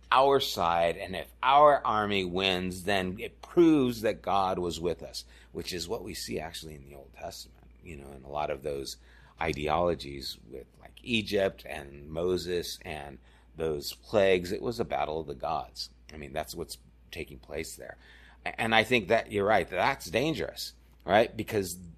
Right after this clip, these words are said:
Jesus isn't playing that game. And the Sermon on the Mount, as it's called, I think goes into identifying that this politics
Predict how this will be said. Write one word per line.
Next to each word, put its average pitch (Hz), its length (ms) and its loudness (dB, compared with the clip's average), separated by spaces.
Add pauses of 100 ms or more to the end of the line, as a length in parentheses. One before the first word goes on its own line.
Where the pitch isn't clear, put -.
(160)
Jesus 120 440 2
isn't 104 260 -4
playing 92 400 -4
that 76 240 -8
game. 80 320 -8 (1400)
And 95 220 -2
the 87 120 -4
Sermon 113 760 4
on 92 200 -2
the 92 60 -4
Mount, 90 340 0
as 85 160 -10
it's 80 200 -12
called, 92 480 6 (640)
I 104 120 4
think 98 240 -2
goes 107 360 6
into 95 800 2 (300)
identifying 98 840 2
that 76 220 -6
this 135 200 4
politics 127 640 6